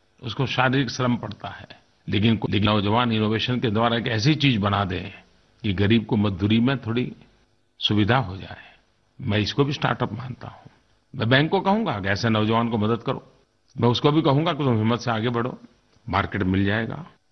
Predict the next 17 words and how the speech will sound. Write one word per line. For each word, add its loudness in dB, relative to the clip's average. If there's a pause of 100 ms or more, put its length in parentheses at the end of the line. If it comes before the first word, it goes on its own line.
(160)
उसी 4
प्रकार 0
से -6 (540)
क्या 4
हमारे 0 (460)
युवा 2
पीढ़ी -2
की -2
बुद्धि -2
संपदा 0
कुछ 4
ही 2
शहरों 0
में -2
सीमित 0
है -4
क्या? -12